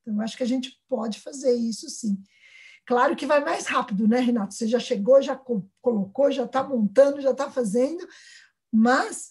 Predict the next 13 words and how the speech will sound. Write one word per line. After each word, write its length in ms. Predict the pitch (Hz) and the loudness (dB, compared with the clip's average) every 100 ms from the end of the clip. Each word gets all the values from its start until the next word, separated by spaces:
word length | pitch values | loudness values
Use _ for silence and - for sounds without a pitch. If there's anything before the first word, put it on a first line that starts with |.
| _ _ _ - | _ _ _ -2
você 320 | 233 233 254 | -2 4 4
vai 200 | 277 269 | 6 2
ver 180 | 285 285 | 0 -2
que 120 | 254 | 0
daqui 280 | 269 262 277 | 0 2 -2
a 100 | 226 | -2
pouco 320 | 285 262 294 | -2 -4 -4
você 240 | 277 294 | -6 -4
vai 260 | 233 285 320 | -2 -2 -2
esbarrar 460 | 254 269 226 262 | -4 -4 -4 -2
em 120 | 262 277 | 0 -2
algumas 560 | 240 254 247 262 226 | -4 -4 -2 -2 -2
limitações. 1040 | 247 247 233 262 262 - 226 214 202 - | -2 -2 -2 -6 -8 -4 0 2 0 -6